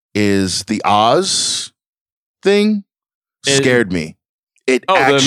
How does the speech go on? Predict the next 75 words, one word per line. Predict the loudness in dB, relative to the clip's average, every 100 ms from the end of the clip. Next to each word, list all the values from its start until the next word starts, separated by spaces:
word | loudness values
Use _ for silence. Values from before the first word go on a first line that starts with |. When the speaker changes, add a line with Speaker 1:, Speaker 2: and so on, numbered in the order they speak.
| 2
Speaker 1:
actually | 0 0
Speaker 2:
uh, |
Speaker 1:
scared | 0 0 0
Speaker 2:
the | 2
Speaker 1:
me. |
Speaker 2:
actual, | 0 -4 -6 -4
like, | -2 -2
man | -2 -2
behind | -2 -4
the | -4
curtain | -6 -4 -6
Speaker 1:
No, | 0 2
Speaker 2:
of, | 2
Speaker 1:
no, |
no. | 2 0
Speaker 2:
like, | 0
Speaker 1:
The, | -2 0
like, | -4 -4
the | -10 -6 -4 -4 -6 -8 -12 -8
Speaker 2:
the | -6
mechanical | -4 -2 -2 -2 -6
Speaker 1:
the, | -6
Speaker 2:
face. | -4 -2
Speaker 1:
the | -2
mechanical | -2 -2 -2 -2
face | 0 0 0 -2 -6 -10 _ -20
Speaker 2:
<laughs> | -10 -4
Speaker 1:
actually | -2 -2 -4 -6
put | -6
the | -6
fear | -2 -2
of | 0
God | -2 -2
at | -6
me. | -14 -16 _ _ _ -14 -4
I |
Speaker 2:
No, | 0
Speaker 1:
don't | 2
Speaker 2:
that's | 2
Speaker 1:
think | 0
I |
Speaker 2:
cool. | 0
Speaker 1:
could | -2
do | -4
that. | -6 -10 -14 _ _ -8
I | -6
Speaker 2:
You | -2
Speaker 1:
did | 0
Speaker 2:
know | 2
Speaker 1:
not | 2
like | 2
Speaker 2:
why, | 0
Speaker 1:
that. | 0
Speaker 2:
you | 0
know | 0
why | 0 0
it | 0
doesn't | -2 -2 -4
put | -6
the | -4
fear | -4 -2
of |
God | 0 0
in | 0
me | -2
is | -2
'cause | -2 -2
I | 0
know | 0
that | -2
Jeff | -4 -4 -2
Goldblum | -4 -4 -4 -4
is | -4 -6
behind | -8 -8 -10
it. | -16